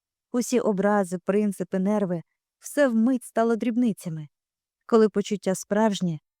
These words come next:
вони завжди сильніші за впертість.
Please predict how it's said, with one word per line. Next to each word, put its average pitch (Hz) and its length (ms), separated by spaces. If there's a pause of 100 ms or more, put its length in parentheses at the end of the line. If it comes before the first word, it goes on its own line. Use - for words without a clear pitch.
(200)
вони 262 220
завжди 247 420
сильніші 190 560
за 190 120
впертість. - 720